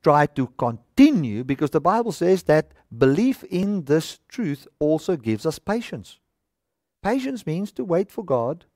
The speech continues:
to do what he has promised, which is the resurrection from the dead.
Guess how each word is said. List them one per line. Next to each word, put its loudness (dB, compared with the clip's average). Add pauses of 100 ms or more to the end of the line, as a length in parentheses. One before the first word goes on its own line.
(400)
to -12
do -2
what 2
he 2
has -2
promised, -10 (440)
which 0
is -4 (240)
the -2
resurrection -2
from -8
the -6
dead. -8